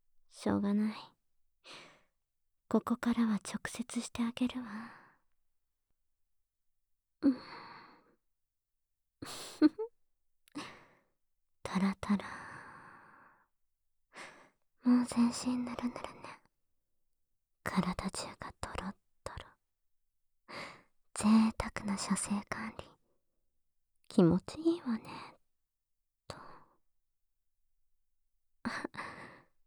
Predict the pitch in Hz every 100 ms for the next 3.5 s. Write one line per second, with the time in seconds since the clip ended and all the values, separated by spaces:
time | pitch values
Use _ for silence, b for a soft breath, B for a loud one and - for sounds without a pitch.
0 | _ _ _ _ - 233 - 262 254 247
1 | 247 _ _ _ _ _ _ _ _ _
2 | _ _ - 202 214 - 233 226 226 240
3 | - 214 190 214 -